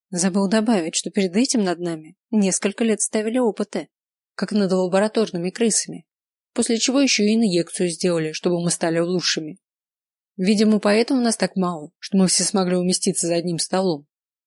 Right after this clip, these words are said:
Остальные просто не выжили. Не так ли, господин де Вере?» Захлопнув рот, я услышала тихий смех, который попытались замаскировать под кашель. И издавала его Джиллиан.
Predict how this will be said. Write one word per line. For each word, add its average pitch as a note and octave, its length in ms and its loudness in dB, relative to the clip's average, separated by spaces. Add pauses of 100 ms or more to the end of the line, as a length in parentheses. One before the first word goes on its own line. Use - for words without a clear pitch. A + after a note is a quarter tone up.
(140)
Остальные B3+ 440 4
просто C4+ 260 0
не B3+ 140 4
выжили. A3 480 0 (220)
Не G#3 260 2
так - 260 -2
ли, F#3+ 80 0
господин F#3 460 0
де F3+ 100 0
Вере?» E3 320 -2 (1080)
Захлопнув G#3+ 720 0
рот, A3+ 240 2
я F#3 140 4
услышала G3 440 0
тихий G3 300 -2
смех, F#3+ 480 -2 (180)
который B3 360 2
попытались F#3 540 0
замаскировать E3+ 640 -2
под - 160 -6
кашель. D#3+ 460 -6 (580)
И G#3+ 200 2
издавала E3+ 540 -2
его G#3 280 -2
Джиллиан. E3 540 -6